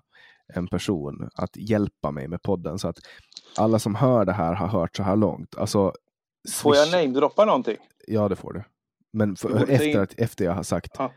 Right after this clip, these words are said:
Speaker 2: ja,
Speaker 1: swisha
Speaker 2: förlåt.
Speaker 1: mig
Speaker 2: Ja.
Speaker 1: pengar så att jag har råd.
Speaker 2: <laughs>
Speaker 1: Okej, kör.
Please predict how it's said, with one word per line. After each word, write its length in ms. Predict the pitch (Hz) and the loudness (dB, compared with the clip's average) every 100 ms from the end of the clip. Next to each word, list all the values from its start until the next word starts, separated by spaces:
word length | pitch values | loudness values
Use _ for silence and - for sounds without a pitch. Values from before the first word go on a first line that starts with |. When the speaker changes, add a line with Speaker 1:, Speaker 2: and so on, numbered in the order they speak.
| - | -6
Speaker 2:
ja, 60 | - | -6
Speaker 1:
swisha 320 | - 117 117 - | -2 2 2 2
Speaker 2:
förlåt. 140 | 101 | -2
Speaker 1:
mig 120 | 87 90 | -2 -2
Speaker 2:
Ja. 40 | |
Speaker 1:
pengar 380 | 113 92 57 - - | -2 -4 -8 -14 -10
så 140 | - | -6
att 100 | 85 | -4
jag 60 | 85 | -2
har 140 | 90 | -2
råd. 360 | 87 92 78 160 - - - | -2 -2 -2 -4 -4 -8 -8
Speaker 2:
<laughs> 320 | - - - | -10 -8 -2
Speaker 1:
Okej, 240 | - - - - - - | 0 -2 -6 -12 -14 -4
kör. 240 | - 104 | 2 2